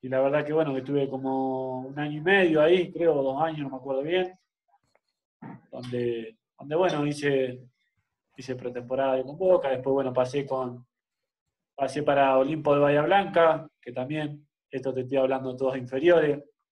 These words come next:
Y bueno, entrené ahí, entrené con primera, entrené con Chulo Riboira, que estaba ahí, después estaba Perazo.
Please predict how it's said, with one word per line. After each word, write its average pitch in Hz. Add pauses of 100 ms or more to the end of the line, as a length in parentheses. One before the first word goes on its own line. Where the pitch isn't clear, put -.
(1700)
Y 135
bueno, 135
entrené 127
ahí, 165
entrené 139
con 135
primera, 156
entrené 127
con 127
Chulo 131
Riboira, 143
que 131
estaba 123
ahí, 143
después 120
estaba 123
Perazo. 147